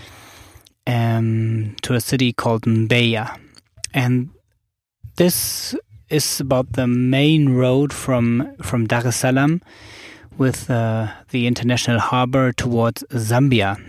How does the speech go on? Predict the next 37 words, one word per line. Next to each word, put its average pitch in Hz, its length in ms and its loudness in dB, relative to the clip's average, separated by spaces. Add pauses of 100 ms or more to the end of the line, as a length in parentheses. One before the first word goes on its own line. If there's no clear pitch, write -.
And 107 200 -2
Zambia 120 360 2
does 117 220 0
not 120 140 2
have 110 160 -2
an 117 80 -2
own 110 160 0
harbor, 113 420 -2
so 113 320 -2
everything 120 460 -2
that 113 160 -2
they 120 100 0
want 110 240 -2
to - 80 -6
import 120 420 0
or 117 140 -2
export 117 540 -4
from 113 320 -2
overseas, 120 600 0 (520)
they 120 100 2
have 117 200 0
to 127 100 0
get 117 180 0
from, 110 600 0 (1400)
mainly 127 400 4
from 139 340 4
this 139 300 2
road. 110 380 0
So 120 600 -2
it's 135 160 -6
a 165 80 0
tarmac 123 400 0
road, 160 320 0 (540)
and 123 560 0
we 123 160 0
were 120 160 -2
supposed - 600 -4